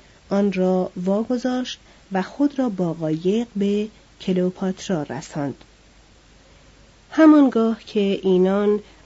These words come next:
امواج دریا را به سوی اسکندریه می شکافتند،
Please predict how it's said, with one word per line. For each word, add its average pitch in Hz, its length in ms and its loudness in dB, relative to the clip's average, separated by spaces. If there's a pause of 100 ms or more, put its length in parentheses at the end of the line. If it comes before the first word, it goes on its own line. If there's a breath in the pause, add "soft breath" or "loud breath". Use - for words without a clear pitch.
امواج 196 600 2
دریا 185 480 -2
را 202 160 -2
به 180 120 -2
سوی 190 360 -2
اسکندریه 175 920 -4
می 160 200 0
شکافتند، 208 880 -6